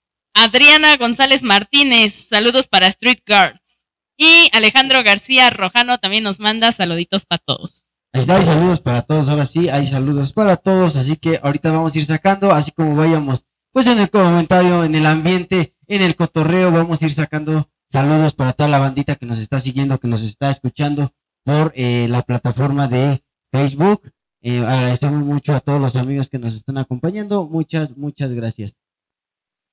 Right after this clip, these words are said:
Speaker 2: Ahí estamos, eh, pues bueno, el día de hoy tenemos otro capítulo especial para todos ustedes.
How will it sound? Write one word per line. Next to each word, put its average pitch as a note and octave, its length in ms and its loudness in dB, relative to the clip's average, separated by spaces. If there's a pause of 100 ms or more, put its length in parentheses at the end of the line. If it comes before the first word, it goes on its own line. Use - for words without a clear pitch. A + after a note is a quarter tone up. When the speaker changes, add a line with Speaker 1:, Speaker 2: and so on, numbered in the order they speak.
(500)
Speaker 2:
Ahí B2 100 -8
estamos, G#3+ 580 -6
eh, C#3+ 400 -4
pues D3+ 160 -8
bueno, B3+ 400 -6 (220)
el G#3+ 120 -10
día C4+ 120 -2
de C#4 100 -4
hoy C4 120 -6
tenemos A3+ 420 -10
otro G#3 180 -10
capítulo D#3+ 460 -8
especial C#3 360 -10
para A#2+ 200 -10
todos C#3 240 -18
ustedes. C3 520 -14